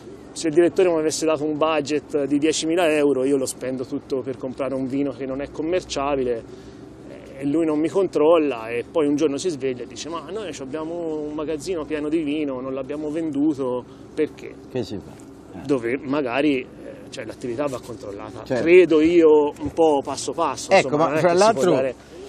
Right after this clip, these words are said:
Speaker 2: eh, anche, anche le, le, le, i privati associati, mi pare che
Speaker 1: Sì.
Speaker 2: negli ultimi anni, eh, come dire, ognuno abbia pensato a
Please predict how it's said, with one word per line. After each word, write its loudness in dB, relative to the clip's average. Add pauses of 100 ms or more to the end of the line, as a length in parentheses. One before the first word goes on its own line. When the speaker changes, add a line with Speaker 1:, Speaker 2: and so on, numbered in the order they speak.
(280)
Speaker 2:
eh, -6
anche, 2
anche 2
le, 4
le, 2
le, -4
i 0
privati 4
associati, -12 (440)
mi 2
pare 2
che -12
Speaker 1:
Sì. 2
Speaker 2:
negli 0
ultimi 2
anni, -8
eh, -10
come 0
dire, 2
ognuno 2
abbia 4
pensato 2
a 4